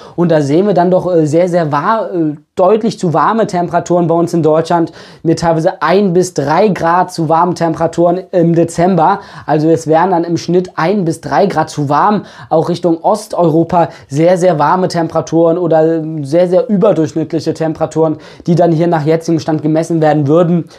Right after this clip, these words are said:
Nur Richtung Nordeuropa leicht erhöhte Temperaturen oder Tem-, Mitteltemperaturen. Also was wir festhalten können, der Winter, der könnte,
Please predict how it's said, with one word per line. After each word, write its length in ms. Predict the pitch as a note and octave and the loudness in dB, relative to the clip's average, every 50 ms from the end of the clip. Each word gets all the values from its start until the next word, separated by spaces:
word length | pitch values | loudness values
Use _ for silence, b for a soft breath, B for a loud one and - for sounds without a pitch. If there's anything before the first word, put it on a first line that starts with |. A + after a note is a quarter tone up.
| B B B B | B B B B
Nur 380 | D3+ D#3+ F3 G3 G#3 G#3+ G3+ | 2 4 4 6 4 4 4
Richtung 400 | F#3 F#3+ F3+ - F3+ E3+ E3+ E3+ | 2 0 -2 0 0 2 2 2
Nordeuropa 800 | D#3+ D#3+ D#3+ F3 G3 G3 F3 E3+ D#3 C3+ C#3+ D#3+ D#3+ - E3+ E3 | 2 2 2 2 2 0 0 -2 -2 -2 -2 -6 -4 -4 -4 -4
leicht 680 | E3 E3+ E3 E3 D#3+ D#3+ E3+ F3+ G3 G3 F3 E3 - - | -2 -2 -2 2 2 2 4 4 4 2 2 0 -2 -6
erhöhte 440 | D#3 C#3+ C3 C3+ C#3+ C#3 - C3+ A2+ | -6 -6 -4 -4 -4 -4 -4 -8 -6
Temperaturen 680 | - C3+ B2 A#2 - B2+ A#2+ - C3 C3+ C#3+ D3+ D3+ D3 B B B B | -6 -6 -6 -4 -6 -8 -6 -4 -2 0 0 0 -2 -4 B B B B
oder 180 | C#3+ C#3+ C#3 C3+ | 0 0 0 0
Tem-, 260 | - C#3+ C3+ C3+ C#3+ C#3+ | 0 0 0 0 -2 0
Mitteltemperaturen. 1040 | D#3+ E3 D#3+ D#3+ E3 D3+ C#3+ D#3 C#3+ C#3+ C#3+ C#3+ C#3 C#3 - D#3 D#3+ E3 F3 D#3+ - - _ _ _ _ _ _ _ _ _ _ _ _ _ - | 0 0 0 2 0 0 0 0 0 0 0 0 -2 0 0 0 2 2 0 -2 -6 -10 _ _ _ _ _ _ _ _ _ _ _ _ _ -6
Also 240 | D3+ D#3 E3 D#3+ D#3+ | -4 -4 -2 0 0
was 160 | E3+ E3+ - | -2 0 0
wir 100 | E3 D3+ | -2 -4
festhalten 500 | - F3 F3+ F3+ F3+ F3+ E3+ E3+ F3 E3 | -2 -2 -2 0 0 0 0 0 0 -2
können, 260 | - E3+ E3 E3 D#3 B B B B B | 0 0 0 0 -2 B B B B B
der 160 | - D3+ D3 | 0 0 2
Winter, 460 | C#3 E3 F3 F3+ F#3 F3 E3+ E3 E3 B B B - | 2 2 2 2 2 2 0 0 -2 B B B -4
der 120 | D3+ D3+ | -4 -4
könnte, 520 | D3+ - D3+ D#3+ F3 E3 E3 D#3 D#3 D3 | -2 -2 -2 -2 0 0 0 0 0 -2